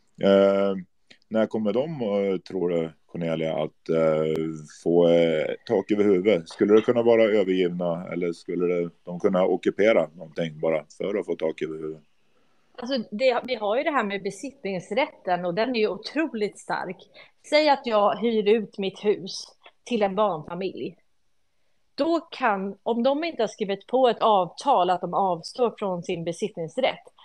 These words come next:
Speaker 2: då kan ju de vara kvar där och anses som att de är i större behov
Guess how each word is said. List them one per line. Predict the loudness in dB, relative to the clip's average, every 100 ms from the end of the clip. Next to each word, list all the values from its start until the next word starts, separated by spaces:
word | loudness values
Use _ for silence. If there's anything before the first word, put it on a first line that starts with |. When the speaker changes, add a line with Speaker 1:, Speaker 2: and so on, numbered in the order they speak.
| -8
Speaker 2:
då | -6
kan | -2 0 0
ju | 0
de | 0 -2
vara | -6
kvar | 0 4 4 4
där | 2 2
och | 2
anses | 0 -2 -4 -4 -4 -6 _ -20 _ _
som | -2 0 2
att | 0 -2
de | -4 0
är | -2 -2
i |
större | -6 0 0 2 -2
behov | -2 0 0 0 -2